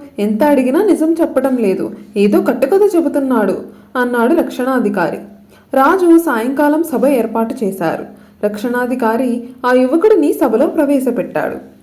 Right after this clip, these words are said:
"ఎవరు నువ్వు? నాపై హత్యాయత్నం ఎందుకు చేశావు?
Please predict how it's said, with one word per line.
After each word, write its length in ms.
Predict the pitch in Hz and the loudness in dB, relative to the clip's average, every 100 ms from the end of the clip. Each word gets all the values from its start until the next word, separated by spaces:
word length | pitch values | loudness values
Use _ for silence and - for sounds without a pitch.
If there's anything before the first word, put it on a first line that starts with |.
| _ _ 226 | _ _ 2
"ఎవరు 260 | 220 339 | 4 4
నువ్వు? 460 | 403 381 339 349 349 - - | 2 2 2 0 -4 -12 -4
నాపై 320 | 262 254 220 | -2 0 0
హత్యాయత్నం 720 | 311 - - 330 349 339 349 | 0 -4 0 0 0 -2 0
ఎందుకు 380 | 262 226 302 339 | 0 0 -2 0
చేశావు? 600 | 339 330 320 311 320 320 | 2 2 2 2 0 -4